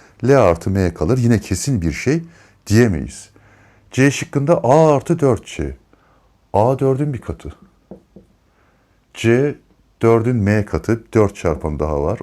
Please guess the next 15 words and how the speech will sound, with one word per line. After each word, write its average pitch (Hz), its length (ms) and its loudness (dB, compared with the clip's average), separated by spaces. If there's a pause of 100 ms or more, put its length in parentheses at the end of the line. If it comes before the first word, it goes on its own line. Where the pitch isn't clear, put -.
(120)
On 104 140 2
altı 71 360 -4
M 65 240 -10 (140)
diyebiliriz. 73 600 -8 (100)
Bölü 76 360 -2
dört. 92 380 -2 (760)
Üstteki 185 420 -2
ifadeyi 160 640 4 (840)
dört 151 220 8
parantezine 117 500 2
alsak, 151 540 0 (180)
dört 117 220 2
parantezinde 104 800 0 (480)
K 151 420 2
artı 110 600 2